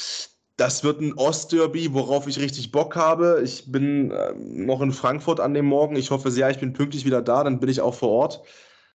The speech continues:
Ich habe ein bisschen Angst, muss ich ganz ehrlich sagen. Also, wenn Magdeburg auch nur ein Fünkchen von dieser Form aus dem Spiel gegen Lemgo mitnimmt,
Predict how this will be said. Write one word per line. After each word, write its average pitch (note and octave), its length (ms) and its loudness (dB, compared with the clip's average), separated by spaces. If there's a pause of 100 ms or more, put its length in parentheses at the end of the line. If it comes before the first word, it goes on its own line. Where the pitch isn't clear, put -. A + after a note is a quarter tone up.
(260)
Ich - 180 0
habe B2+ 120 2
ein C#3 40 4
bisschen B2+ 220 2
Angst, A#2+ 420 -2 (540)
muss A#2+ 120 2
ich A#2 80 4
ganz A#2+ 140 2
ehrlich A#2 160 2
sagen. A#2 380 0
Also, A#2 640 2
wenn A#2+ 800 0
Magdeburg C#3 600 -2
auch B2 140 2
nur C3 200 2
ein C3 60 -2
Fünkchen D#3 760 0
von C3+ 220 -2
dieser C#3 260 2
Form D3 380 2
aus C3 200 2
dem C3+ 120 0
Spiel C#3+ 340 0
gegen C3 300 2
Lemgo C3+ 380 2
mitnimmt, C#3 600 0